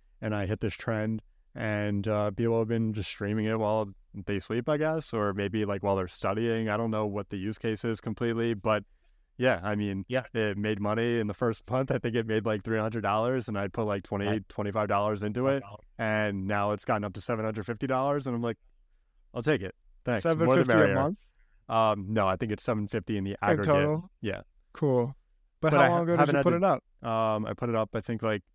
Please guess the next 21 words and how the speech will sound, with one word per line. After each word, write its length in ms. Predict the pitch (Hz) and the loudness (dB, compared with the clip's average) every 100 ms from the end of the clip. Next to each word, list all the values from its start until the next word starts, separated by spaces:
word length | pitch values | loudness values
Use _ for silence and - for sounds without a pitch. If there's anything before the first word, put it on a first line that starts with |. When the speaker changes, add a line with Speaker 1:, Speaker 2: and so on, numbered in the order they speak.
| - | -18
Speaker 1:
three 180 | - 104 | -8 -4
months 220 | 101 110 | -2 -2
ago, 240 | 139 135 139 | -2 -2 -2
something 260 | - 131 135 | -6 -4 -4
like 180 | 131 | -2
that. 220 | 139 135 - | -2 -2 -2
But 100 | 139 | 0
I 60 | |
haven't 160 | 139 151 | 2 4
had 60 | 185 | 4
Speaker 3:
No 100 | 170 | 4
Speaker 1:
to 60 | |
do 100 | 131 | 6
Speaker 3:
way. 140 | 147 147 | 6 6
Speaker 1:
anything. 340 | 131 87 92 | 2 -2 -4
I 100 | 117 | -2
literally 300 | 117 123 127 | 0 2 0
just 180 | 120 110 | 0 -4
put 140 | - 135 | -4 -2
it 100 | 117 | 0
up, 200 | 110 | -2